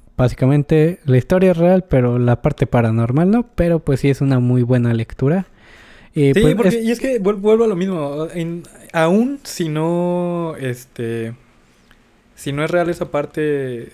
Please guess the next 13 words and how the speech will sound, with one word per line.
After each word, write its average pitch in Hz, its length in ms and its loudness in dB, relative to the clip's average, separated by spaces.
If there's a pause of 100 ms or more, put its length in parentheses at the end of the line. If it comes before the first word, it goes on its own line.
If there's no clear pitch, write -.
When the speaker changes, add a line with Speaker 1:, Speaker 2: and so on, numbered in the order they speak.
Speaker 2:
sobrenatural, 131 800 -6 (340)
de 143 140 2
todos 190 300 0
modos 185 340 -2
te - 200 -8
está 151 520 -6
narrando 147 540 -4
de 127 100 -4
cierta 139 360 -6
manera 143 400 -4
cómo 156 320 -6
descubrieron 135 680 -8
una 135 260 -10